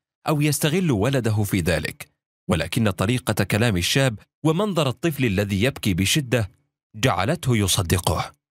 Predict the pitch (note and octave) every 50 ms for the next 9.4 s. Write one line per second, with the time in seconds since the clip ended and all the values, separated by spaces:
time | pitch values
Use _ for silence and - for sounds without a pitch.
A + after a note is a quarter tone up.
0 | _ _ _ _ - D#3+ D#3+ E3 G#3 F#3+ C#3+ A2 F#2 G2 F#2 - B2 C3 A#2+ A#2
1 | G2 - - E2+ E2 D#2+ - - A#2 - - D#2 - - - - _ _ _ _
2 | _ - D#3+ D#3+ - A3 - C#3+ A2 F#2+ F2 F#2 E2 - F#2+ F#2+ F2 E2 D#2+ E2
3 | F2 E2 D#2+ E2+ - - - - _ _ _ _ _ _ _ - E3+ E3 E3+ G#3
4 | G3+ F3 D3 A2 G#2 F#2 F#2 - F2 - - - C3 C3+ B2 G#2+ G2+ F2+ F2+ B2+
5 | A#2+ G#2 F#2 E2 E2 D#2+ G2 A2 F2 F2+ D2+ - - _ _ _ D3 D#3+ E3 G3
6 | A3 G3+ E3+ C#3 - D3 B2 A2 G2+ G#2+ A#2+ D#3 E3 - - C#3+ A#2+ A2 G#2+ F#2+
7 | F2 E2 F#2+ F#2+ - - - F2+ E2 - _ _ _ _ _ - D3 G3+ A3 A3+
8 | G3 D3+ A#2+ G#2+ - - D3+ D3 - - A#2+ - - G#2+ G2 F#2+ F2 G2 A2+ F#2+
9 | G2 E2+ F2 F2 - - -